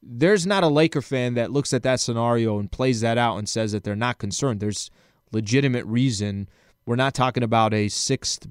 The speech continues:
bench player, a role player. We're talking about still the best player in the world. There's concern in that. Where some Laker fans might not be concerned is they're thinking, "Okay, well, the Lakers are doing this strategically, and L B J is gonna come back, and everything will be fine."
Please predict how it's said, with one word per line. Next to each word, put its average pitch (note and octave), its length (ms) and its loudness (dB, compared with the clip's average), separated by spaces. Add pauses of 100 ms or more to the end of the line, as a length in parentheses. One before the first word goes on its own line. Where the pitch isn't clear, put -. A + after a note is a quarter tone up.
(140)
bench C#3 360 0
player, A2+ 320 0
a G#2+ 60 -2
role B2+ 240 4
player. A2 240 0
We're G2+ 80 -6
talking B2 200 0
about A2+ 240 0 (280)
still E3 320 2
the C3+ 80 2
best C3 280 2
player B2+ 300 4
in A#2 80 0
the G#2+ 80 -2
world. A2+ 460 0 (380)
There's B2+ 180 2
concern D3 500 0
in G#2 140 -4
that. F2 240 -8 (680)
Where C3+ 300 4
some F#3+ 300 0
Laker D#3 260 2
fans B2+ 360 -2
might B2+ 260 0
not B2+ 260 -4
be B2+ 120 0
concerned B2+ 1000 0
is A#2+ 320 -2
they're B2+ 200 2
thinking, C3+ 760 2 (360)
"Okay, D#3 180 2
well, C#3+ 100 6
the C#3 80 4
Lakers C3+ 320 2
are A2+ 60 0
doing A#2 180 2
this G#2+ 140 -4
strategically, C3+ 800 -2
and A2+ 100 -4
L A#2+ 140 -2
B B2 100 0
J A#2 200 0
is G#2 100 -6
gonna G#2+ 180 -6
come A2 240 -6
back, C#3 300 2
and A#2 80 -2
everything A2+ 340 -4
will A2 100 -4
be G#2+ 120 -4
fine." C3+ 320 -2